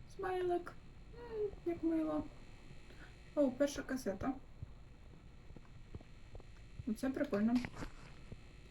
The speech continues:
Знімайте під час тривоги. Чи може тривога — це коли цей чувак на мене біжить? Опа. Що це? Network Computers.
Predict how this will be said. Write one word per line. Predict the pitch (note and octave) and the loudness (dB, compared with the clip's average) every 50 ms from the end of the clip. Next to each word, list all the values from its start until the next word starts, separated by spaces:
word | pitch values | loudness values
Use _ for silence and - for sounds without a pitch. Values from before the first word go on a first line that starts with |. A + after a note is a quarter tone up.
| - | 4
Знімайте | - B3 B3 C4 C#4+ D4 C#4+ D4 C4 | 8 10 12 12 12 10 8 6 2
під | - - B3 - | 2 2 2 4
час | - C4+ C4 B3+ | 4 4 4 4
тривоги. | - - - B3+ B3+ C4 B3 A3+ G#3+ G#3 - - - - - - | 4 4 4 6 8 8 8 8 6 4 2 0 -6 -12 -12 0
Чи | - - A#3+ | 6 8 10
може | B3+ C#4 C4+ C4+ B3+ | 10 12 10 8 8
тривога — | - C4+ C4+ C4 C#4 C#4+ C#4+ C4+ C4 B3+ B3 | 8 8 8 10 10 10 10 10 8 6 4
це | - - C4 C4 | 4 2 2 2
коли | C4 - B3+ B3+ C4 C4+ C4+ C4+ C4+ C4+ C4 C4 C4 C4 B3+ B3+ B3 | 4 4 4 6 6 8 6 6 6 6 6 6 6 6 6 4 2
цей | - - C4 B3+ B3 | 2 4 6 6 4
чувак | - - C4 C#4+ F4+ G4 - | 4 4 4 4 4 4 4
на | G4 E4 | 6 8
мене | C#4+ C4+ B3 A#3+ | 10 10 10 8
біжить? | A#3+ - A3+ - - A3+ A3+ - - - - - - - | 8 4 0 0 0 0 -2 -2 -6 -12 -14 -14 -4 2
Опа. | - A#3+ A#3 - - A3+ A3+ A3+ A#3 A#3+ B3 - - - - - - - - - - - - - - - - - - - - - - - - | 2 2 2 4 4 4 4 4 4 2 0 -4 -8 -12 -14 -14 -14 -14 -14 -14 -14 -14 -14 -14 -14 -14 -14 -14 -14 -14 -14 -14 -14 -12 -6
Що | - - A3 | 0 2 2
це? | A3 - - A3 A3 A#3+ - - - - - - - - - - - - - - - - - - - - - - - - - - - - - - - - - - - - - - - - - - - - - | 2 2 2 2 2 2 0 -4 -8 -10 -10 -10 -8 -8 -10 -10 -10 -10 -10 -10 -10 -10 -10 -10 -10 -10 -12 -12 -12 -12 -12 -12 -12 -12 -12 -12 -12 -12 -12 -12 -12 -12 -12 -12 -12 -12 -12 -12 -8 10 12
Network | C4 C4 C#4+ D4 D4 - - C#4 C#4 C#4+ C#4 C4+ - | 12 12 12 12 12 8 8 8 10 10 10 8 6
Computers. | - C#4 B3 B3 A#3+ - - C#4 D4 D#4+ E4+ F4+ F4 F4+ F4 - - - - | 8 10 10 10 10 8 4 2 4 4 4 4 4 4 2 0 -4 -6 -6